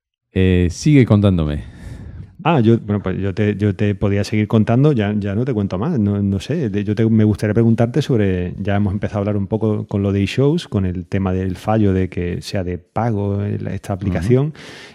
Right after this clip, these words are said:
Speaker 2: y, y, bueno, pues no sé cómo, si has probado algo de la beta de, de ios siete, no sé cómo, qué te
Speaker 1: No,
Speaker 2: parece.
Speaker 1: la beta de ios siete para mí es a-, algo que, eh, mm, no,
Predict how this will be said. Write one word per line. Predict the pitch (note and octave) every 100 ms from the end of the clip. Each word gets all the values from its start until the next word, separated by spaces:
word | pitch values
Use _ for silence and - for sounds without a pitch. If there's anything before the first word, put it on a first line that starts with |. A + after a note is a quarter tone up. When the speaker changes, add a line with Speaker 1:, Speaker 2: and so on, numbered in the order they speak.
| _
Speaker 2:
y, | - G#2+ A2
y, | G#2+ F#2+ F#2+
bueno, | F#2+ A2 A2+
pues | G2
no | G#2
sé | - A#2
cómo, | A2+ G2+ G2 F#2 G2 G#2+
si | - G#2+
has | G2
probado | - G2+ G2+
algo | G#2+
de | G2+
la | F2+
beta | G#2 G2+
de, | F#2+ F#2+ F#2
de | F#2+
ios | G2 F2+
siete, | B2 B2 G#2+ C#3+ -
no | B2 G#2
sé | - G#2
cómo, | G2+ G2+ G2
qué | F#2 G2+
te |
Speaker 1:
No, | A2
Speaker 2:
parece. | G#2 A2 G2+
Speaker 1:
la |
beta | G#2 G2+
de | B2+
ios | B2 B2
siete | - B2+ C3
para | A2 G2+
mí | A2+ A2 G2+
es | F2+ - - -
a-, | F#2
algo | F2+ - F2+ F2 F2
que, | F2+ E2+ E2 D#2+ D#2+ D2+ - - - _
eh, | E2+ D#2+ _ -
mm, | D#2+ D#2+ E2 - - - E2 _ _ -
no, | F2+ G2